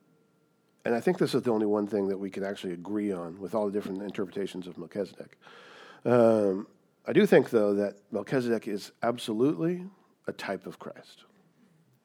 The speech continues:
Right? He's a messianic typology. That's what we would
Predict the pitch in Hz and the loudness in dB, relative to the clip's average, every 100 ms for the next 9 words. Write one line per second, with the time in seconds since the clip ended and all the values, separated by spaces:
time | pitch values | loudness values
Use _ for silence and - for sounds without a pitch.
0 | - - 95 - - - 120 117 110 135 | -14 -10 -10 -12 -20 -4 -2 0 2 2
1 | - 123 117 - - 95 82 58 - - | 2 0 0 -2 -10 -8 -8 -10 -16 -20
2 | - _ _ - - 101 95 95 92 | -20 _ _ -18 -10 -8 -6 -8 -8